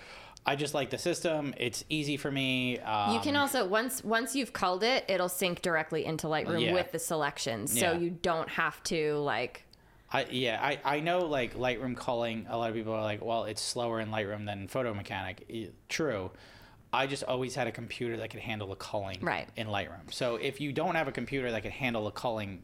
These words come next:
Speaker 1: you know, in Lightroom going fast, like, my, I have a Mac Studio, I have a supercharged Mac Studio, like, I, it's ridiculous. So <clears throat> with that being said, my, it handles images really quick. It handles
Speaker 2: Yeah.
Speaker 1: preview files really quick. So I, like, I never had that issue,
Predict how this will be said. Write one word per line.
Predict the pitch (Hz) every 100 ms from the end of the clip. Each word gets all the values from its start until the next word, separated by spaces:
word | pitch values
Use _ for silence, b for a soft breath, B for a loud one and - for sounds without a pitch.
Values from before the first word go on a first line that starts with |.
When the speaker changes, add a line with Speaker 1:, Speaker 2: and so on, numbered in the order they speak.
| -
Speaker 1:
you | 120 110
know, |
in | 101
Lightroom | 120 110 107
going | 101 95
fast, | - 110 104 135 - 113
like, | 101 B B B
my, | 113 131 131
I | 123
have | 127
a | 117
Mac | 107 -
Studio, | - 127 123
I | 101
have |
a | 95
supercharged | - - 127 98 104 90
Mac | 98 92
Studio, | - 90 87 87
like, | 90 - -
I, | 95 - - - - - -
it's | - - - -
ridiculous. | 110 110 - 82 82 - B B B B
So | - 151 120 107 -
<clears throat> | 160 156 117 113
with | 185 196
that | 135 117
being | 120 117
said, | - 170 120 110 B B B -
my, | 131 131 131
it | 135
handles | 143 135 113 117
images | 110 101 95
really | 107 101 95
quick. | - 98 -
It | 110
handles | 117 107 104
Speaker 2:
Yeah. | 180 -
Speaker 1:
preview | 117 98
files | - 87 85 117
really | 98
quick. | - 82
So | - 110 98
I, | - 120
like, | 113 117 -
I | 127
never | 139 127
had | 131
that | 113 113
issue, | 151 196 196